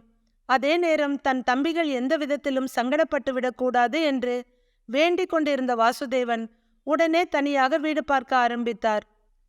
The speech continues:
தம்பிகளிடம் இதே காரணத்தை சொல்லி அவர்களாலும் ஒத்துக்கொள்ளாமல் இருக்க முடியாதபடி செய்துவிட்டார். ஆனாலும் சாஸ்திரம் சம்பிரதாயம்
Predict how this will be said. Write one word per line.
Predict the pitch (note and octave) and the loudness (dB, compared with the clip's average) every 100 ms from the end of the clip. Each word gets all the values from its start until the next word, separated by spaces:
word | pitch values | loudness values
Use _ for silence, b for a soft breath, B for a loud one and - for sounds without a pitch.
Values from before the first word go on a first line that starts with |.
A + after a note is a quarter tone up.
| _ D4+ | _ 0
தம்பிகளிடம் | E4 G4+ F#4+ F4 D#4+ D#4 | 2 2 0 0 2 2
இதே | C#4+ A#3 C#4 F4 | 0 0 0 2
காரணத்தை | D4 C#4 C#4 C4+ C#4 | 2 2 2 -2 -4
சொல்லி | C4 B3 A#3+ B3 A#3 - _ _ | -4 -4 -2 -4 -4 -12 _ _
அவர்களாலும் | C4 D#4+ F#4 F4+ D#4+ D4 E4 | 0 2 2 2 2 2 0
ஒத்துக்கொள்ளாமல் | D4+ C4+ D#4+ D#4 C#4+ C4 D#4+ | 0 -2 -2 0 2 0 0
இருக்க | D4 C4 D4+ | -2 -2 -2
முடியாதபடி | C#4+ C4+ C4+ A#3+ A3+ A3+ D4+ | -2 0 0 0 -4 -4 -4
செய்துவிட்டார். | E4 D4 C4 B3+ G3+ A#3+ A#3 - _ _ _ _ | -2 -2 -2 -2 0 0 0 -6 _ _ _ _
ஆனாலும் | - E4 F#4 F#4 F4+ | 4 4 4 0 0
சாஸ்திரம் | F4 C4 C#4 - F4+ F4+ | 0 4 2 2 -2 -2
சம்பிரதாயம் | - B3+ D4 D4+ D#4 D4+ C#4+ | 0 0 2 2 2 2 0